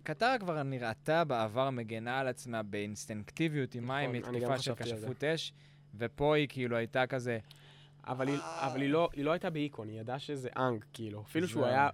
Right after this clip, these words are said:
Speaker 2: הוא היה reckless, כאילו, היה
Speaker 1: כאילו,
Speaker 2: כולו
Speaker 1: אני, אני
Speaker 2: all
Speaker 1: חושב
Speaker 2: over.
Speaker 1: שהיא כן הייתה, אבל באיקון, כי היא כזה, "אנג, תיזהר, זה מסוכן."
Speaker 2: נכון.
Speaker 1: זה, אתה באיקון.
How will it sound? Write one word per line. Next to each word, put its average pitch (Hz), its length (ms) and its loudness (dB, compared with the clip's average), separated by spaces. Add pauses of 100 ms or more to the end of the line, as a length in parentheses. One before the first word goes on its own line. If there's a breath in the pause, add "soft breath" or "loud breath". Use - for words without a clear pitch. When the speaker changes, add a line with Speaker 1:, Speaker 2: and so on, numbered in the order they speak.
Speaker 2:
הוא 127 140 -2
היה 135 160 6
reckless, 135 460 -2
כאילו, 110 200 -6
היה 117 120 -2
Speaker 1:
כאילו, 247 220 10
Speaker 2:
כולו 214 180 12
Speaker 1:
אני, 180 180 4
אני 175 120 2
Speaker 2:
all - 20 4
Speaker 1:
חושב 233 120 8
Speaker 2:
over. - 40 6
Speaker 1:
שהיא 240 160 4
כן 320 200 8
הייתה, 226 260 6
אבל 135 160 4
באיקון, 123 380 0
כי 147 80 -2
היא 151 40 0
כזה, 180 280 4
"אנג, 247 120 0
תיזהר, 240 420 10
זה 208 120 2
מסוכן." 214 480 2 (180)
Speaker 2:
נכון. 117 300 -4
Speaker 1:
זה, 113 140 -12
אתה 127 140 -8
באיקון. 117 380 -4